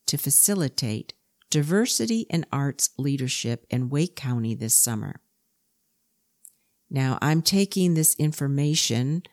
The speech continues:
for, uh, the show from their newsletter. And they're saying the Diversity in Arts Leadership Program is a ten-week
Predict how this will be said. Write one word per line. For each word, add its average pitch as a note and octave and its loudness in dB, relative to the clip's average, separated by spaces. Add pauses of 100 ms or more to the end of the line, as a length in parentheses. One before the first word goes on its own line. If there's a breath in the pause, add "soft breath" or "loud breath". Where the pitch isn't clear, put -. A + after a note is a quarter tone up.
(280 loud breath)
for, D3 2
uh, C#3 -2
the D#3 0
show D3 2
from C#3 -2
their C#3 0 (160)
newsletter. D3 2 (1200)
And C3 2
they're D#3 2
saying A2 0
the C3+ 0
Diversity D3+ 2
in A3 0
Arts B2 0
Leadership C3+ -2
Program A2+ 0
is A#2+ 2
a A#2 -2 (100)
ten-week F#3+ 0